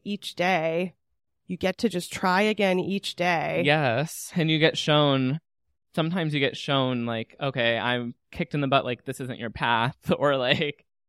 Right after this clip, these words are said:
Speaker 2: "You weren't meant to do this," or, like, "Go back, like, reconsider what you just did." And I do feel personally, just there's this, like,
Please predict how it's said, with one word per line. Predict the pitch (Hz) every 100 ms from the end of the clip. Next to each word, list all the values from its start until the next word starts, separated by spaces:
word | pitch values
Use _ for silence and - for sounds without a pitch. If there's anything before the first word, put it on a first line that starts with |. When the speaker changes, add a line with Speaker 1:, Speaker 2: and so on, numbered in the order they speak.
| _
Speaker 2:
"You | -
weren't | 160 110
meant | 127 127
to | 123
do | 113 123
this," | 123 123 127 131 110
or, | 123
like, | 123 117 - _ _ _ _ _ _
"Go | 143 139
back, | 131 127 -
like, | 131 -
reconsider | 143 143 143 139 127 123
what | -
you | 131
just | 117 123 - -
did." | 117 110 113 113
And | 110 110 113 120 - _ -
I | 156
do | 143 170
feel | - 131 120 110
personally, | 98 - - 143 147
just | 123 - -
there's | 120 120
this, | 120 -
like, | 104 95 107